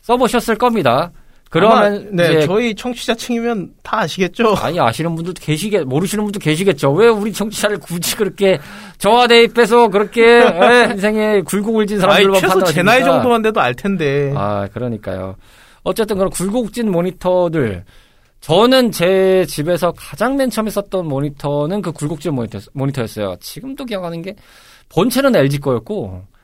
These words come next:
Speaker 1: 모니터가 필립스였나? 아무튼 그랬을 거예요.
Speaker 2: 아, 그렇군요.
Speaker 1: 그래서 그때 당시에 한 이십 인치 좀 넘었으니까 그때 많이 썼죠. 그렇긴 했고, 그 다음에 이제 넘어와가지고가 이제 그 엘시디 모니터를 썼던 건데,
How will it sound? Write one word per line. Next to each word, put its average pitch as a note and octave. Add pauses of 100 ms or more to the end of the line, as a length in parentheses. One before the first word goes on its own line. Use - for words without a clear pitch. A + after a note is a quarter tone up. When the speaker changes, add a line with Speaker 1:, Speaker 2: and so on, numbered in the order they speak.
Speaker 1:
모니터가 A3 (140)
필립스였나? G#3
아무튼 A3
그랬을 G3+
거예요. F2+
Speaker 2:
아, A2+
그렇군요. G#2
Speaker 1:
그래서 B2
그때 -
당시에 G#3+
한 F#3+
이십 A3
인치 G#3+
좀 G3
넘었으니까 C3
그때 -
많이 G#2+
썼죠. G2+ (720)
그렇긴 E3
했고, D3+
그 F3+
다음에 B3
이제 F#3+
넘어와가지고가 D3+
이제 A#2
그 F#2+
엘시디 D3+
모니터를 A2+
썼던 C#3
건데, G2+